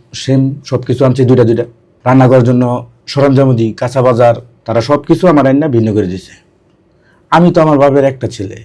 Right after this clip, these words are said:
আমার মার একটা ছেলে আমি। আমি যদি ভিন্ন খাই, আমি এক মুঠ ভাত খাইতে পারবো? আমারে আমার সামনে দুইটা ভাগ করে দিছে। আমার রুমেতে বাইরে যদি আমি মার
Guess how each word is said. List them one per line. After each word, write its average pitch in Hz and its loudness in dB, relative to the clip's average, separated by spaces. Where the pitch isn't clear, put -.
আমার 113 -10
মার 110 -6
একটা 113 -8
ছেলে 98 -16
আমি। 113 -20
আমি 131 0
যদি 135 0
ভিন্ন 123 0
খাই, 98 -8
আমি 139 2
এক 143 -4
মুঠ 120 0
ভাত 117 0
খাইতে 131 0
পারবো? 107 -2
আমারে 151 4
আমার 160 4
সামনে 156 0
দুইটা 143 4
ভাগ 107 0
করে 131 4
দিছে। 101 -6
আমার 147 2
রুমেতে 160 2
বাইরে 139 4
যদি 131 2
আমি 127 2
মার 123 2